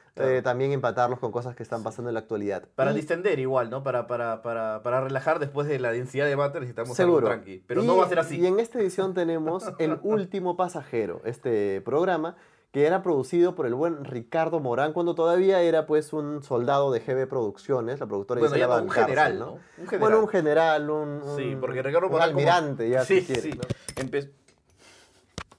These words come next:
Speaker 2: Bueno, un almirante, si quieres, ¿no?
Speaker 1: <laughs> Claro, porque Ricardo Morán, eh, termina siendo como un espe-, o sea, yo lo conocí con Mad Science,
Speaker 2: Sí, claro,
Speaker 1: ¿no?
Speaker 2: cuando
Speaker 1: ¿Te
Speaker 2: era el,
Speaker 1: acuerdas
Speaker 2: el
Speaker 1: que era
Speaker 2: pelado
Speaker 1: uno
Speaker 2: de
Speaker 1: de
Speaker 2: Mad
Speaker 1: los,
Speaker 2: Science.
Speaker 1: uno de los tres, ¿no? Y de ahí, este,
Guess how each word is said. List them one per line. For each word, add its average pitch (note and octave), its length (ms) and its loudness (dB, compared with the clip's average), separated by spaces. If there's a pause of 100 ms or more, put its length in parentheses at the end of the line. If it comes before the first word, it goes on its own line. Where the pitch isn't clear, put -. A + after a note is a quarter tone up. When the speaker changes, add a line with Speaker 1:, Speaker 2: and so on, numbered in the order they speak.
(1900)
Speaker 2:
Bueno, D3 200 0
un F3+ 80 2
almirante, D3 720 2
si A2 160 -8
quieres, G#2 380 -2
¿no? A2+ 160 -8
Speaker 1:
<laughs> E3+ 400 -4
Claro, C#3 260 -4 (300)
porque D3 260 -2
Ricardo D#3+ 340 -2
Morán, F3 420 -2 (120)
eh, B2 340 -2
termina C3+ 300 -6
siendo E3 260 -6
como C3 220 -6
un C#3 220 -8
espe-, C#3+ 320 -10
o - 20 -14
sea, C3+ 140 0
yo C#3+ 100 -2
lo F#3+ 140 2
conocí D#3 240 -4
con D3 160 -8
Mad C3+ 140 -6
Science, G2+ 500 -6
Speaker 2:
Sí, D#3 240 0
claro, C#3 220 4
Speaker 1:
¿no? A2 120 0
Speaker 2:
cuando B2+ 60 0
Speaker 1:
¿Te D3 60 6
Speaker 2:
era - 20 4
el, D3+ 40 4
Speaker 1:
acuerdas D3 180 4
Speaker 2:
el - 40 0
Speaker 1:
que C#3 60 -2
era C3+ 80 4
Speaker 2:
pelado D3 160 6
Speaker 1:
uno D#3+ 80 6
Speaker 2:
de C#3+ 40 2
Speaker 1:
de C3 60 2
Speaker 2:
Mad C3+ 80 2
Speaker 1:
los, B2 80 -8
Speaker 2:
Science. C3 240 2
Speaker 1:
uno D3 80 -2
de D3 60 -2
los C3+ 160 0
tres, C3+ 280 -2
¿no? B2 200 -6
Y C#3 80 -4
de A#2 80 0
ahí, C3+ 340 -2
este, A2+ 600 -6